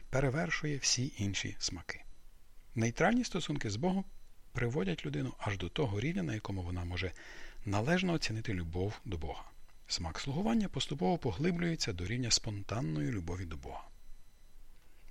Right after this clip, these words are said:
Після смаку слугування йдуть смаки дружби та батьківської любові, що посилюються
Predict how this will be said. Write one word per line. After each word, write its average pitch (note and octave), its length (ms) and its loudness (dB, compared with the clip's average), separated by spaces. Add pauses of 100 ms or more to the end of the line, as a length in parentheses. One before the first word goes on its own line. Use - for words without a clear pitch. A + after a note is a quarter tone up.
Після G3 320 2
смаку A2+ 320 0
слугування F3 600 2 (400)
йдуть A2 480 0
смаки F2 520 -4
дружби F#3 520 4 (240)
та A2+ 200 -2 (100)
батьківської A#2 720 0
любові, G2+ 420 -2 (100)
що - 240 -4
посилюються E3+ 640 2